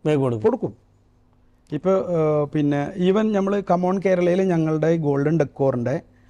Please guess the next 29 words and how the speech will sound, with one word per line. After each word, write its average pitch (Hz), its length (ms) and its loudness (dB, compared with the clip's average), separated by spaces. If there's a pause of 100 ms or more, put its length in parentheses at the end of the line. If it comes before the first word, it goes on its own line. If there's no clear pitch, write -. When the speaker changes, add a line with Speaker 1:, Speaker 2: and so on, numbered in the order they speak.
(300)
Speaker 2:
ഒരു 170 100 2
സംഭവം 170 320 4
നമ്മൾ 151 220 2
ചെയ്തിട്ടുണ്ടായിരുന്നു. 135 640 -4
Speaker 1:
ആ, 131 60 0
കഴിഞ്ഞ 165 320 4
Come 156 100 6
On 135 120 4
കേരളയിൽ 117 220 2
Speaker 2:
കണ്ടിട്ടുണ്ടായിരുന്നു. 175 420 2
Speaker 1:
രണ്ടായിരത്തി 131 280 4
ഇരുപത്തിനാലില്. 110 400 -2
Speaker 2:
ഞങ്ങൾക്ക് 147 240 -6
ഒരു 160 80 -2
എക്സിബിഷൻ 139 420 -10
സ്റ്റാൾ 110 220 -12
ഉണ്ടായിരുന്നു. 143 300 2
Speaker 1:
Yes, 120 100 -2
yes, 123 180 -2
അവിടെ. 120 180 -2
Speaker 2:
അപ്പൊ - 20 6
അവിടെ 208 280 4
വന്ന 196 320 -2
ഏകദേശം 185 440 -4
ഒരു 180 300 -8
നൂറോളം 185 640 2
entrepreneurs 147 680 -4
ഉണ്ടായിരുന്നു 135 560 -4
ഹാളിലിട്ട്. 143 460 -2